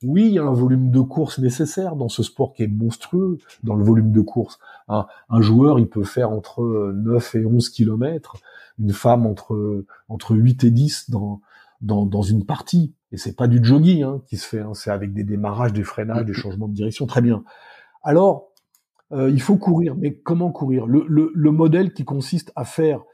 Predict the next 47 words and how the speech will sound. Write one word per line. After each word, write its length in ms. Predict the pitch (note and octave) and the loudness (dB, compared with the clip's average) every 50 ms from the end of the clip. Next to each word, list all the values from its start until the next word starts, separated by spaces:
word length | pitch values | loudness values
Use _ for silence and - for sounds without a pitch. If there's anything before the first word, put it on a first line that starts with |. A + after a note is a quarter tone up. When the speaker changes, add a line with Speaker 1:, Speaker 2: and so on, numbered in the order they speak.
| _ _ _ _ _ | _ _ _ _ _
Speaker 1:
son 220 | - - C#3 C3+ | -6 -4 -2 -2
travail 420 | B2+ - E3 D#3 D3+ D3+ D3 C#3 - | -2 0 0 2 4 2 2 2 0
aérobie 460 | - C3+ C3 C3 B2 C3+ C#3 C3+ C3 C3 | 2 4 4 4 4 4 4 4 4 2
avant 160 | B2 A#2+ B2+ | 2 2 0
le 60 | B2 | -2
football, 580 | A#2+ - - A#2 A2+ A#2+ C3 D3 D#3 D3+ - - _ _ _ _ _ _ _ _ _ _ | -2 -4 -6 -4 -2 -2 -2 -2 -2 -2 -6 -10 _ _ _ _ _ _ _ _ _ _
c'est 240 | - - - A2+ - | -14 -8 -8 -6 -4
pas 120 | - G#2 | -2 -2
bon 120 | G#2+ A2+ A2+ | -2 0 0
du 160 | A2 A2+ B2 B2 | 0 -2 -2 -4
tout, 180 | - C#3+ C3+ B2 B2+ | -4 -4 -6 -6 -6
c'est, 340 | - - A2+ G2 G2 F#2+ _ _ _ - | -6 -4 -4 -4 -4 -6 _ _ _ -10
c'est 160 | - - G#2 | -2 -2 0
contre 320 | - A2+ A2+ - - A#2+ A2+ | 2 2 2 4 4 4 4
nature. 480 | A#2+ A#2 A#2 - C#3+ C3 A#2 - - _ _ _ _ _ _ _ _ _ - | 4 4 2 0 0 0 0 0 -4 _ _ _ _ _ _ _ _ _ -8
Euh, 440 | G#2 G2+ G2 G2 G2 F#2+ G2 G2 F#2+ _ _ _ _ _ _ _ - - | -6 -2 0 0 0 0 0 -2 -4 _ _ _ _ _ _ _ -8 -2
les 220 | G#2+ G2+ G2 G#2+ | 0 2 4 4
impacts 400 | A#2 - - - A#2+ - - - | 4 4 4 2 0 0 2 0
aérobies, 440 | A2+ G#2 G2+ G2 G#2 G#2+ A2+ C#3+ E3 | 0 0 2 0 0 2 4 4 4
on 80 | D3+ | 4
les 140 | C3+ A#2+ A2 | 4 2 0
f-, 200 | G#2+ - - - - | 0 -2 -12 -14 -14
on 40 | B2 | -14
peut 140 | - - A#2 | -8 -4 0
les 100 | G#2+ A2+ | 0 0
faire 300 | G#2+ - - B2+ G#2+ - - - | 0 0 0 0 0 0 -2 0
en 120 | B2 A#2 | 2 2
milieu 360 | A2+ A#2+ A#2+ A#2 A#2 A#2+ A#2 | 4 4 6 6 6 6 6
de 120 | G#2 G#2+ G2+ | 4 4 0
corps 400 | G2+ - - A#2+ A2+ G2 G2 G2 | 0 0 0 0 2 2 2 0
de 100 | G2 F2+ | -2 -2
séance 600 | - - G#2 G2 A#2+ E3 G3+ F#3+ - - - _ _ _ _ - | -4 -4 -6 -6 -4 -6 -8 -10 -10 -14 -20 _ _ _ _ 2
et 240 | C3+ C3 C#3+ C3 - | 2 2 2 2 0
à 100 | A#2+ A2 | -2 -2
la 80 | G2+ F#2+ | 0 -2
sortie 560 | - - - - G#3 - - - - - G4 | -4 -4 0 2 2 2 0 -4 -2 -2 -2
de 60 | F#4+ - | -2 -2
séance. 520 | - - C3+ G#2 G2+ - G#2+ - - _ _ _ _ - | -4 -2 -2 -2 -2 -8 -16 -20 -20 _ _ _ _ -6
Et 60 | G#2+ | -4
là, 80 | A#2 | -2
on 120 | B2 A#2+ A2+ | 0 0 0
est 80 | G#2+ | 0
gagnant 340 | G#2 G#2 G#2+ G#2 G#2+ A#2+ A#2 | 0 0 0 0 0 0 -2
sur 200 | A#2+ - - F2 | -2 -6 -10 -14
plus 180 | _ - A#2+ A2+ | _ -6 -6 -4
d'un 140 | G2 A#2+ B2+ | -4 -4 -6
titre. 340 | - - D#3 - - _ | -6 -8 -8 -8 -8 _